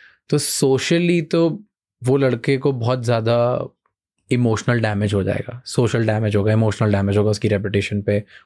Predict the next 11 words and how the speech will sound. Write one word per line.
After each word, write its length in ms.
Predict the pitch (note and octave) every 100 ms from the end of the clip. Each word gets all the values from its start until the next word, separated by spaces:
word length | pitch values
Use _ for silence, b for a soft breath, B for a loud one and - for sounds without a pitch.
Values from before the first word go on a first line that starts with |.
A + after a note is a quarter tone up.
| -
उसको 220 | G#2+ A2
खुद 240 | - G2+
को। 240 | - G#2+ b b b b b b -
तो 60 | E3+
उस 220 | D#3 -
case 260 | D#3 D3
में 100 | E3
क्या 180 | D#3 C3
कर 160 | A#2 G#2+
सकते 300 | G2+ -
हैं? 100 | -